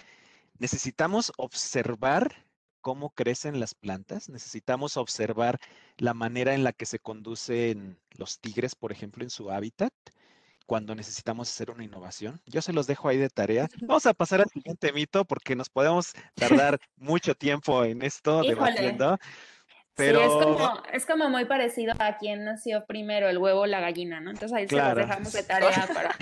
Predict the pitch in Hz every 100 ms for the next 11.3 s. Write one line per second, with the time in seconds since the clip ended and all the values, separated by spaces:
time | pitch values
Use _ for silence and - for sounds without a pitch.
0 | - 156 139 151 139 - 139 247 262 247
1 | 220 208 156 190 165 165 175 - _ 175
2 | 190 175 156 - 160 175 185 175 151 -
3 | 139 131 135 139 - 156 170 160 - 170
4 | 196 - 175 - 180 180 135 120 165 196
5 | 208 - 214 196 151 127 - _ 131 -
6 | 147 156 139 127 104 - 117 110 123 131
7 | 123 _ 107 95 - - 104 - 117 117
8 | - 123 - 104 101 - 120 - 165 160
9 | 147 139 151 147 120 - 117 123 110 -
10 | - 101 107 - 117 92 - 98 - 95
11 | 160 -